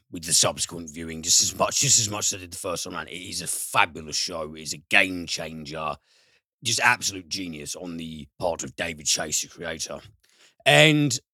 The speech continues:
I think it was, it's, it's definitely a few years ago now. I can't remember exactly when, but I think it was sometime in the twenty tens when it was announced that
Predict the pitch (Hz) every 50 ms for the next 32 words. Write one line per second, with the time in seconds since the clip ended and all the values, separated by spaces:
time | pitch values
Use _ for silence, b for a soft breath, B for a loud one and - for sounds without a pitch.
0 | _ - 156 160 - - 269 302 262 196 190 151 160 160 156 139 120 107 120 139
1 | 147 127 117 123 139 139 117 - 202 214 190 - 139 131 127 110 101 - - -
2 | 139 131 120 117 120 117 107 98 110 113 117 104 95 90 - - 160 139 143 147
3 | 143 127 127 127 113 101 - - 120 113 139 139 - - - - - 82 69 69
4 | 64 53 52 52 50 55 64 - - _ _ _ b b b b b _ - 101
5 | 98 - 123 120 117 110 - - - 143 151 160 147 - 139 131 120 117 113 104
6 | - - 117 107 101 92 98 92 - - 98 80 67 - - - - - - -
7 | - - b b b b b _ - 90 90 90 87 87 90 98 98 92 87 87
8 | - - - - 90 85 85 - - - - -